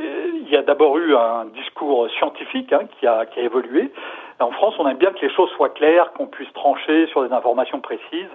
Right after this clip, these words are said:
Euh, là, le discours scientifique a évolué et c'est normal. Euh, et, et donc, euh, il y a eu, euh, une, une position, une posture du, du, du gouvernement qui s'appuyait massivement sur le, sur le discours scientifique, mais,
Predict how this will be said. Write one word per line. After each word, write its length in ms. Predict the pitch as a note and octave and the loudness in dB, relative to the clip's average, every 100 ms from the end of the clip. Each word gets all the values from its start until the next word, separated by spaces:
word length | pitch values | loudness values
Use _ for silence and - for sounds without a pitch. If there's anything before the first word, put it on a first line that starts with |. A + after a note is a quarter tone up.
| - - - - | -12 -12 -12 -6
Euh, 180 | B2+ B2 | 0 0
là, 160 | B2+ D3+ | 4 2
le 140 | C#3 | 2
discours 280 | B2+ B2+ C#3 | -10 -2 -2
scientifique 500 | - C3+ C#3+ - - | -2 -8 -8 -8 -2
a 60 | B2 | 0
évolué 460 | A#2+ C3 D3 E3 E3 | 0 0 4 2 2
et 100 | G3 - | -4 -2
c'est 60 | |
normal. 500 | D3+ A#2+ A#2 C#3 A3+ - - - - - | 2 2 4 2 2 -8 -16 -16 -16 -8
Euh, 640 | D3 C3 C3 C#3 D#3 D#3 F3 E3+ | -2 2 4 4 2 0 -4 -2
et, 360 | E3+ E3 - G3 | 0 0 0 0
et 40 | |
donc, 300 | F3+ E3+ - | 0 0 2
euh, 260 | D3 D3 D3 | 4 4 2
il 40 | D3 | 0
y 60 | |
a 60 | D#3 | 0
eu, 260 | E3 D#3+ | 0 2
euh, 220 | C#3+ C3+ C3 - - - | 4 4 2 -4 -18 -12
une, 160 | C3+ B2+ | -6 -4
une 280 | B2 B2 | -4 -8
position, 600 | A#2 F3+ F3 - - B3 | -2 0 0 -4 -2 0
une 120 | C4 D3 | 0 0
posture 400 | D#3 - F#3+ F3+ | -2 2 0 0
du, 80 | C#3+ C#3 | -2 -8
du, 260 | B2 C3 B2+ | -10 -14 -14
du 100 | B2 | -4
gouvernement 380 | C3 B2 - | 0 2 2
qui 100 | B3+ | 0
s'appuyait 380 | - B2+ - C3+ | 0 0 -2 -6
massivement 540 | C3 C3+ - C#3 D3 C#3 | -2 -2 -4 -6 -4 -4
sur 200 | - A#2 | -4 -6
le, 140 | A2+ - - - | -6 -10 -20 -12
sur 120 | A2+ | -10
le 80 | A2 | -10
discours 320 | C#3 - C#3+ | -10 -2 -2
scientifique, 540 | - - - - C4 - | -2 -10 -10 -6 -6 0
mais, 200 | F#3 | 0